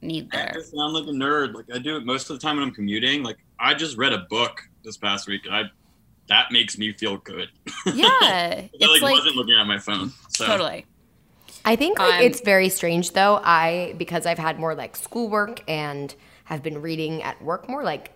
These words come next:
Speaker 3: actual scripts, I've craved just looking at Instagram for, like, an hour.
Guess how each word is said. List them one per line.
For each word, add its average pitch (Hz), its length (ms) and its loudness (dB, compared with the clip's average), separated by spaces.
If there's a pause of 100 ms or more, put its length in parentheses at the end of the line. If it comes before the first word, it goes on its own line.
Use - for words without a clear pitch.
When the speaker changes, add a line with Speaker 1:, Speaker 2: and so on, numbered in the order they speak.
Speaker 3:
actual - 380 -8
scripts, - 680 -6
I've 156 520 -8
craved 165 760 -8 (600)
just 170 220 -12
looking 165 300 -2
at 151 80 -4
Instagram 147 600 -8
for, 156 140 -8
like, 131 200 -8
an - 80 -8
hour. 52 340 -8